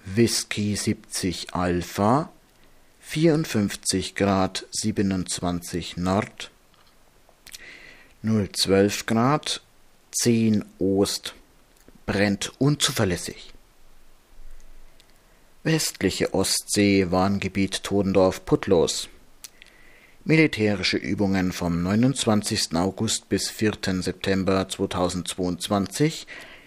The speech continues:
im Warngebiet Putlos und Todendorf.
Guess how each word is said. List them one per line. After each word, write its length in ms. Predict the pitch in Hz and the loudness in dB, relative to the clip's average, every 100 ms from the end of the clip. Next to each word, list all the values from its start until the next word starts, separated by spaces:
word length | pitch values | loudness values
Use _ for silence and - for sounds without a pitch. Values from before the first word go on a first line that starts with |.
| - | -6
im 340 | - 185 160 95 | 2 2 2 4
Warngebiet 640 | 101 104 107 - 104 - | 4 4 0 0 -4 -2
Putlos 560 | 104 101 - 104 101 - | -6 -4 2 4 4 2
und 300 | 131 139 - | -2 -2 -6
Todendorf. 720 | - 110 107 101 80 - - | 0 0 2 2 2 -2 -12